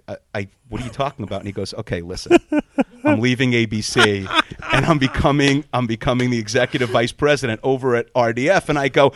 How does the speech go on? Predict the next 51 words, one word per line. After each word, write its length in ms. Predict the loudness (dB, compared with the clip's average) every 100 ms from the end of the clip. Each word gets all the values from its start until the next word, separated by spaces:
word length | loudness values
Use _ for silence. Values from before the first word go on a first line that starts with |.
| 0 4
"You're 80 |
gonna 120 | 6 8
let 200 | 8 8
me 100 | 6
do 160 | 6
this 180 | 6 2
deal 240 | 6 6
with 120 | 6 4
A 100 | 2
B 140 | 0
C 200 | 2 4
and 120 | 4
you're 80 | 4
not 180 | 4 2
even 200 | 0 0
in 120 | 2
it? 80 | 2
What 120 | 0
are 20 |
you 80 | -2
talking 380 | -4 -4 -4 -2
about? 320 | 0 -2 -2 2
Like, 200 | 4 4
we 140 | 2 4
gotta 200 | 4 2
be 120 | -2
together 380 | 0 0 4 4
on 140 | 4
this 180 | 2 2
thing." 220 | -2 -2 -10 -20 -10
And 140 | -2 -2
he 80 | 0
goes, 260 | 0 0
"Listen, 320 | -2 -4 -4
you 60 | -6
can't 260 | -4 -4 -2
say 160 | -2
anything, 380 | -2 -2 -2 -2
but 100 | -4
that's 240 | -4 -4
what's 160 | -6 -4
going 280 | -4 -2 -2
down." 260 | -2 -2
And 100 | -6 -6
that 380 | -4 -2 -2 -4 _ _ _ _ _ _ _ -20 -10
deal 340 | -4 -2 -2
happens. 640 | -4 -8 -8 -12 -16 -16 -16 _ _ _ 0
I 140 | 0
end 220 | 0 -2
up 200 | -4 -4
doing, 460 | -6 -4 -4 -8